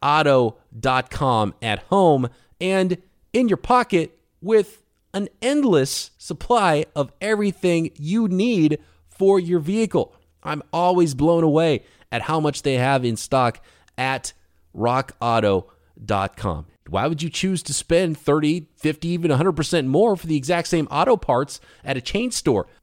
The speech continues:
or a new car dealership? Chain stores have different price tiers for professional mechanics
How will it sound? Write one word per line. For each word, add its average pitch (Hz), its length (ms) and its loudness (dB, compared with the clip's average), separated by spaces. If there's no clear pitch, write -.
or 151 320 0
a 151 80 -2
new 190 180 2
car 220 320 -2
dealership? 101 500 -4
Chain 185 220 -2
stores 185 260 2
have 139 160 -4
different 175 300 -2
price 196 320 0
tiers 170 320 0
for - 140 -6
professional 143 420 -2
mechanics 147 440 -2